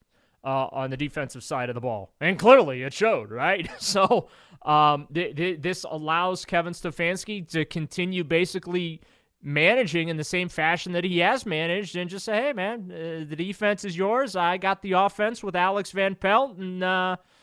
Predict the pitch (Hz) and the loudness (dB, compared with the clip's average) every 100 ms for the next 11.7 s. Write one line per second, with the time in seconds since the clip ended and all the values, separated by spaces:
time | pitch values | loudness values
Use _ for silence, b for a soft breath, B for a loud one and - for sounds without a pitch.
0 | b b b b b - 165 170 214 226 | b b b b b 0 2 4 0 -4
1 | _ - 156 156 170 208 208 190 202 202 | _ 2 2 4 4 4 4 4 4 6
2 | 214 254 - 202 185 170 208 190 185 170 | 4 4 2 4 4 2 2 2 2 0
3 | 165 185 190 196 180 147 - 165 120 233 | 2 2 2 0 0 -2 -2 -2 2 0
4 | 233 214 190 240 277 b b b - 151 | 4 8 8 6 0 b b b -6 0
5 | 151 151 151 - 147 175 185 180 185 185 | 2 2 0 -4 0 2 4 2 -2 0
6 | 143 214 254 196 175 156 170 165 - 190 | 4 4 4 -2 -4 -2 -2 -2 -6 -6
7 | 262 143 175 190 190 185 _ - 156 160 | -6 -10 -12 -12 -14 -14 _ -20 -12 -4
8 | 151 185 170 165 180 - 185 180 175 170 | -2 -2 0 2 2 2 0 2 0 -4
9 | 156 160 151 147 165 170 170 170 - 170 | -6 -6 -6 -4 -4 -2 -2 -2 -2 -2
10 | 170 147 - 208 165 147 147 139 139 139 | -2 -4 -4 -2 0 0 -2 -6 -6 -8
11 | 131 - 165 160 - 147 135 | -8 -4 -2 -2 -4 -6 -6